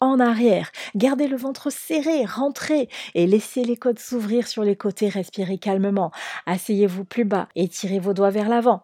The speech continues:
allez encore en arrière, encore en arrière, vous êtes à la limite de tomber en arrière. Inspirez, remontez, gardez les bras forts. Inspirez à nouveau et montez tout en haut de vos orteils. Vous êtes une danseuse classique. Montez la poitrine,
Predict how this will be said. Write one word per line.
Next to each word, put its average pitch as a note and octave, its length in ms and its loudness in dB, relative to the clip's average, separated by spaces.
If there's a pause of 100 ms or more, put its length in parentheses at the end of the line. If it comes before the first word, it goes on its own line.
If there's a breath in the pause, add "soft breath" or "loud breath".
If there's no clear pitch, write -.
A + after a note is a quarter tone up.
(120)
allez F#3+ 200 4
encore G#3+ 260 -2
en A#3 80 4
arrière, B3 340 2 (160)
encore A#3+ 320 4
en C4 80 2
arrière, C#4 260 4
vous B3+ 140 -2
êtes - 120 -4
à C#4+ 80 6
la C#4+ 140 6
limite D4+ 640 2
de F4 60 4
tomber D4 280 0
en C#4 80 2
arrière. A#3+ 380 4 (500)
Inspirez, G#3+ 460 4
remontez, F#3 520 -2
gardez E3+ 280 0
les F3+ 80 4
bras F3 200 0
forts. - 380 -6 (720 loud breath)
Inspirez F3 540 -2
à F3 120 2
nouveau F#3 300 0
et G3 60 0
montez F#3 300 -2
tout G#3+ 520 -8
en F#3 140 0
haut A3+ 140 2
de G3 100 -2
vos F#3+ 280 0
orteils. G#3+ 460 4 (300 loud breath)
Vous G3 80 2
êtes G#3 200 -2
une A3+ 180 6
danseuse A3+ 560 6
classique. B3 640 0 (300 loud breath)
Montez C#4+ 340 6
la C#4+ 140 2
poitrine, C#4 640 2